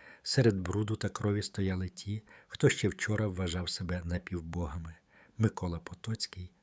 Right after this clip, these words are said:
та Мартин Калиновський. Великий коронний гетьман, чиє ім'я змушувало тремтіти цілі провінції, тепер стояв без шапки, з опущеними очима, чекаючи на рішення козацького ватажка.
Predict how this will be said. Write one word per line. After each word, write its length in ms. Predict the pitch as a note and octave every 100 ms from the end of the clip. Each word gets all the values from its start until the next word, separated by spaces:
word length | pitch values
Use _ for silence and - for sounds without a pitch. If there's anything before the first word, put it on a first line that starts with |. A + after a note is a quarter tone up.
| _
та 100 | C#3
Мартин 420 | A2+ F#2 - F#2
Калиновський. 800 | - F#2 F#2 F2 E2 - - D#2+ _ _ _
Великий 400 | A#2+ A#2 G2+ G#2+
коронний 460 | - G2+ G2 F#2+ F#2
гетьман, 560 | D#2 F#2+ F#2 E2+ D#2 - - -
чиє 360 | - C3+ A2+ G#2+
ім'я 460 | A2 A2 G2+ G2+ G2+
змушувало 640 | F2+ A2+ A#2+ A#2 G#2+ G2+
тремтіти 640 | - G2+ F#2+ - G2+ -
цілі 320 | F2+ - F#2+ F#2
провінції, 800 | - F#2 F#2+ F#2+ F#2+ F#2 F#2 G2 - - - -
тепер 340 | B2+ A#2+ G#2+
стояв 340 | - G2+ G2+
без 420 | F#2+ F#2 G2 F2+ -
шапки, 640 | - - F#2+ - - D2+ - _ _ -
з 120 | A#2
опущеними 640 | C3 B2+ - G2+ F#2 F2
очима, 520 | F2 - A2+ A2 A2 A2 - -
чекаючи 640 | - C#3+ C3 G#2+ G#2 - A#2
на 180 | A2+ G2+
рішення 460 | G2 - F#2+ F#2+ -
козацького 640 | A2+ F#2 F2+ F2+ - F#2
ватажка. 640 | F2+ F#2 F#2+ - - D2+